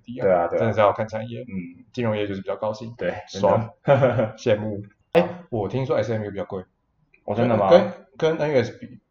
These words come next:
Speaker 2: 不知道，因为
Speaker 1: 学费。
Speaker 2: S M U没有开放学测，所以我，我，就如果要申请的话，就是用S A T。
Speaker 1: 哦，
Speaker 2: 对啊。
Speaker 1: 所以你用学测成绩，你只可以丢N T U跟N U S。
Speaker 2: 嗯。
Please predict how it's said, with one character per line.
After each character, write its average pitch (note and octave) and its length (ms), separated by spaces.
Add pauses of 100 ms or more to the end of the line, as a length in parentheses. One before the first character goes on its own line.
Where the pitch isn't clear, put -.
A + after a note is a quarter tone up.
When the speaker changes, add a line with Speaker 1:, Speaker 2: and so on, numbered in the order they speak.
(240)
Speaker 2:
不 A2+ 80
知 G#2 80
道， F#2+ 180
因 C3+ 60
为 D3 40
Speaker 1:
学 - 40
费。 B2 120
Speaker 2:
S A#2+ 100
M A2+ 100
U A2+ 80
没 G#2+ 100
有 F#2 120
开 F2+ 180
放 F2+ 160
学 - 220
测， - 120 (360)
所 - 120
以 F#2+ 60
我， F2+ 180 (120)
我， - 160 (180)
就 A#2+ 80
如 G#2 300
果 A#2+ 80
要 A2+ 240
申 G#2+ 180
请 G2 80
的 F2+ 80
话， F#2 80
就 F#2 140
是 F#2 80
用 F2 160
S - 100
A - 40
T。 - 100 (680)
Speaker 1:
哦， D#3 840
Speaker 2:
对 - 40
啊。 - 60
Speaker 1:
所 F#3+ 80
以 E3+ 60
你 A#2 240
用 B2+ 320
学 A#2 160
测 C3 100
成 A2 140
绩， A2+ 160
你 A2 80
只 - 200
可 F#2+ 80
以 F#2+ 40
丢 G#2+ 200
N A2 120
T G#2+ 100
U G#2 80
跟 G2+ 360
N G2 140
U G#2 160
S。 G2 140
Speaker 2:
嗯。 F#2+ 160